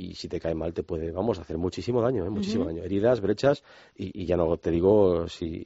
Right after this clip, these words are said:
Speaker 1: si tienes la mala suerte de que a lo mejor, pues, es aún más grande y, y te da mal.
Speaker 2: Sí,
Speaker 1: Es
Speaker 2: sí.
Speaker 1: decir, podría, no te digo que cause la muerte de una manera
Speaker 2: No, no, pero que
Speaker 1: fácil,
Speaker 2: es peligroso.
Speaker 1: pero es peligroso,
Speaker 2: Es
Speaker 1: sí.
Speaker 2: muy peligroso.
Speaker 1: Muy peligroso.
Speaker 2: Hablando de ese mundo animal sorprendente,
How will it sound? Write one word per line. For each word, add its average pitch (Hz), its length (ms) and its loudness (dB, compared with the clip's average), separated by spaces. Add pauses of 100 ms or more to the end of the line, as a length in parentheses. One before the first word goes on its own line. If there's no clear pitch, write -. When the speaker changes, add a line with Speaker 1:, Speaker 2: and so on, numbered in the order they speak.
Speaker 1:
si - 180 -10
tienes 90 380 -2
la 92 100 2
mala 90 220 2
suerte 95 280 -2
de 131 80 0
que 104 80 -4
a 90 40 -2
lo 85 60 -4
mejor, 98 260 -8
pues, 95 240 -4
es 85 180 -6
aún 95 200 2
más 98 140 2
grande 104 340 2 (380)
y, 90 380 -4
y 85 140 -10
te 85 160 -6
da 80 500 0
mal. 76 300 -2 (160)
Speaker 2:
Sí, - 160 -4
Speaker 1:
Es 85 40 -6
Speaker 2:
sí. 90 60 -8
Speaker 1:
decir, - 180 -4
podría, 82 360 -2
no 85 140 -6
te 80 60 -8
digo 90 140 0
que 87 60 0
cause 87 240 -6
la 85 80 0
muerte 90 340 -2
de 80 60 -6
una 80 100 -2
manera 80 240 0
Speaker 2:
No, 180 100 0
no, 190 100 0
pero 120 120 6
que - 60 4
Speaker 1:
fácil, 123 80 6
Speaker 2:
es 143 80 4
peligroso. 151 460 -2
Speaker 1:
pero 101 140 2
es - 60 0
peligroso, 82 340 2
Speaker 2:
Es 165 80 -6
Speaker 1:
sí. 156 60 -4
Speaker 2:
muy 175 100 0
peligroso. 151 300 -2
Speaker 1:
Muy 131 80 10
peligroso. 85 360 -4 (360)
Speaker 2:
Hablando 214 340 2
de 269 60 0
ese 262 160 0
mundo 247 260 0
animal 220 320 2
sorprendente, 214 880 -2